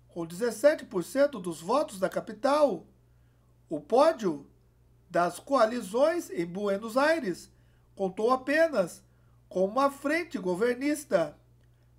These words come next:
a Frente de Todos, que obteve vinte e cinco vírgula um por cento dos votos. A que alcançou o maior número de votos foi a coalizão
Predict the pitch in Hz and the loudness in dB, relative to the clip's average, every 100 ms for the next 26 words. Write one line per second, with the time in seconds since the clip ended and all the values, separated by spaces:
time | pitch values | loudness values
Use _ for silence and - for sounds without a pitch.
0 | - 170 165 - 196 277 330 - 196 247 | -8 -4 -4 -6 -2 0 0 -6 -8 0
1 | 269 285 277 196 - - _ _ _ _ | 8 8 8 2 -8 -18 _ _ _ _
2 | _ - 156 170 220 240 285 302 220 160 | _ -8 -6 -6 -4 4 6 6 0 -6
3 | - _ _ _ _ 165 190 247 214 302 | -8 _ _ _ _ -8 -6 -6 -4 -2
4 | 311 233 196 202 214 202 196 269 - 302 | -2 -4 -4 4 4 4 -2 -4 0 0
5 | 320 254 208 208 254 277 269 180 143 - | 0 -2 -8 0 4 4 2 -8 -12 -20
6 | _ _ _ _ _ _ _ _ _ _ | _ _ _ _ _ _ _ _ _ _
7 | - 165 - 202 196 247 233 - 254 302 | -6 -4 2 2 2 0 -2 2 6 6
8 | 294 - - _ - 214 277 320 302 277 | 4 -4 -14 _ -8 2 4 4 2 -4
9 | 381 311 - 185 196 285 330 - - - | -6 -6 -6 -4 2 4 4 0 -10 -14
10 | _ _ _ - - 285 339 220 214 196 | _ _ _ -8 4 6 6 4 6 6
11 | 233 208 196 285 330 | 6 -2 2 4 4